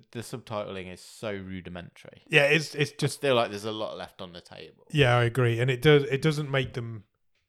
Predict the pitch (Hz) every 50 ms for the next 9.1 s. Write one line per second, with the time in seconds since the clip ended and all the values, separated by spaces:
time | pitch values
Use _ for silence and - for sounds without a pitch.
0 | _ _ - 120 - - - 139 117 113 113 107 104 - - - - - 113 104
1 | 110 104 101 104 104 101 - - 98 101 104 101 98 87 82 - - _ _ 90
2 | 87 - - _ _ _ _ _ _ _ _ _ _ - 120 117 120 - - _
3 | _ - 175 185 277 294 262 233 175 - 185 139 123 160 156 - 147 127 113 139
4 | 147 190 269 185 127 98 104 104 104 107 127 127 123 117 - - 131 110 117 107
5 | 110 107 104 104 101 107 107 104 104 107 - - 123 123 117 - - _ - 131
6 | 127 120 117 - _ _ - 135 127 - _ _ _ _ - 147 139 135 - 135
7 | 123 - - 127 131 127 117 98 98 107 - _ _ _ _ _ - - - -
8 | - 117 107 - 117 117 123 127 113 98 - - 113 107 107 180 202 214 202 247
9 | -